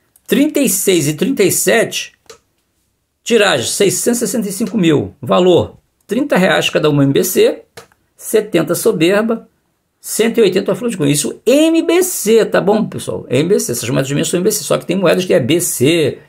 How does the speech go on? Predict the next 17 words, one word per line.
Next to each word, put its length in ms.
o 100
T 220
G 320
R 560
e 40
daí 280
por 180
diante. 380
Umas 240
muito 300
esbagaçadas 500
que 80
não 180
vale 260
isso 140
aqui 100
também. 400